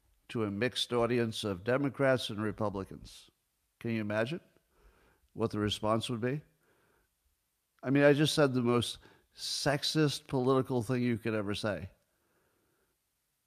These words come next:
That batshit crazy women have total control of the Democrat Party. So it was a test. Do you know what the test? The test was to see if I have any Democrats reading my stuff. And I checked my comments.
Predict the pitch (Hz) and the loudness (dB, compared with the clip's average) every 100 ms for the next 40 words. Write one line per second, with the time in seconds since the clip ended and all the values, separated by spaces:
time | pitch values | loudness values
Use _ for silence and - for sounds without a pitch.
0 | _ _ _ 120 104 95 127 135 123 - | _ _ _ -4 -2 2 4 4 2 0
1 | 143 101 135 135 113 117 113 117 107 104 | 0 0 0 0 2 0 0 2 0 0
2 | 98 120 113 110 107 104 113 104 104 101 | -2 0 0 0 -2 -6 -4 -2 -2 -4
3 | 101 98 92 - 92 78 80 78 50 - | -4 -4 -4 -4 -4 -4 -8 -10 -14 -20
4 | _ _ _ _ _ _ _ _ _ _ | _ _ _ _ _ _ _ _ _ _
5 | _ _ _ _ _ _ - 139 131 127 | _ _ _ _ _ _ 2 4 6 4
6 | - 117 127 117 127 143 110 - - - | 2 2 2 0 2 4 4 0 -8 -8
7 | 107 104 110 - 107 123 120 - 127 123 | -6 -4 -4 -4 0 0 0 -6 -6 -4
8 | 127 170 175 - 139 - 117 143 131 120 | 2 4 4 2 -2 -2 -4 2 2 4
9 | 117 110 - 117 127 139 117 117 113 - | 2 2 0 2 2 2 2 0 -2 -2
10 | 104 101 - - - 113 110 104 98 98 | -2 -2 -6 -10 -4 -2 0 0 -2 -2
11 | 98 - 107 151 - _ _ _ _ _ | -2 -2 -2 -2 -10 _ _ _ _ _
12 | _ _ - 110 117 110 151 147 - 127 | _ _ -4 0 2 2 2 0 0 0
13 | 117 - 117 123 156 170 - | 0 0 0 0 -4 -8 -12